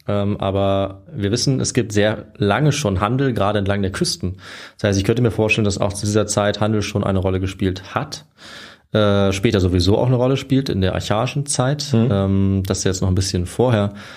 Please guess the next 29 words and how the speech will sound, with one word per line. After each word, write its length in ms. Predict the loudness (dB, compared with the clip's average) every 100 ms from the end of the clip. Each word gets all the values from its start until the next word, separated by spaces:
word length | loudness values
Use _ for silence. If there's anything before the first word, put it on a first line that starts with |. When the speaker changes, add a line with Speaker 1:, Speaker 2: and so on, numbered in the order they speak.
| -8
Speaker 1:
Äh, 240 | 0 2 2
und 180 | 2 0
dann 160 | 0
würde 200 | 2 2
ich 180 | 2 -2 -10 _ -2
denken, 240 | 0 2
dass 220 | 0 0
es 160 | -6 -6
also 460 | -2 -2 -2 -4 -10 -2
irgendwelche 340 | 2 2 2
Ressourcen 720 | 0 2 2 2 2 0 -2 -4
auf 160 | -2
der 140 | 0 2
Insel 160 | 2
selber 340 | 2 2 2 2
auch 140 | 0
gegeben 400 | -2 0 0 0
hat, 320 | -4 -6 -8
die 100 | -4 0
irgendwie 280 | 0 0
attraktiv 540 | -2 -4 -6 -2 -4 -2
waren 160 | -4
für 100 | -4
die 80 | -4
Leute. 320 | -4 -4 -6 -12 -16 _ _ _ -2
Speaker 2:
Ganz 300 | 0 0 -2
wichtig, 360 | -2 -2 -2
ja, 120 | 0 0
genau. 280 | 0 -4